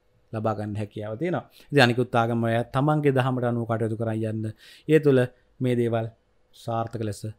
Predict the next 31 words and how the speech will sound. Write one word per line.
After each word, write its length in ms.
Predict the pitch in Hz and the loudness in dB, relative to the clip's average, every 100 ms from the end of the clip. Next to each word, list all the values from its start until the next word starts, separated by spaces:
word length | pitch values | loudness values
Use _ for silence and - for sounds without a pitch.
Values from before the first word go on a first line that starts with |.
| _ _ | _ _
ජයග්‍රහණය 520 | 110 110 104 107 107 | -4 -2 -2 -4 -6
කරන්න 240 | 104 104 98 | -6 -8 -6
හැකියාව 300 | 98 107 104 | -8 -6 -6
දෙනවා. 160 | 104 | -2
එහෙනම් 160 | 156 151 | 0 0
ඉතින් 160 | 135 117 _ _ - | -2 -6 _ _ 4
තව 100 | 131 | 8
පුංචි 240 | 123 120 | 8 6
දෙයක් 160 | 113 120 | 4 2
මතක් 240 | 117 120 | 4 2
කරන්න 260 | - 127 127 | 2 2 4
ඕන. 160 | 147 170 117 | 4 4 4
මේ 220 | 104 101 - _ _ _ _ _ _ _ _ _ _ - | 2 0 -4 _ _ _ _ _ _ _ _ _ _ -8
ගුරු 360 | 139 120 160 151 | 2 6 6 6
ග්‍රහය 300 | 117 113 98 98 - | 6 6 4 2 0
වක්‍ර 340 | 107 113 - | 0 0 2
භාවයට 320 | 151 147 143 - | 6 8 6 6
පත් 180 | 135 | 4
වෙනවා 220 | - 139 131 | 6 6 6
මේ 160 | 131 | 4
සැප්තැම්බර් 340 | 127 - 127 123 | 2 4 2 4
මාසේ 240 | 123 110 | 2 2
හතර 260 | 107 104 135 | -2 2 2
වෙනිදාට. 360 | 107 95 90 | 4 0 -4
ඉතින් 160 | - 113 | -4 0
අපිට 220 | 104 104 | 0 0
ගුරු 200 | 107 117 | 2 4
මාරුව 380 | 131 127 131 135 | 4 4 4 4
සම්බන්ධයෙන් 460 | 135 135 127 123 113 | 4 2 2 0 -2
අප්‍රේල් 260 | - 131 | 0 0
මාසේ 400 | 123 123 123 131 | 2 0 2 0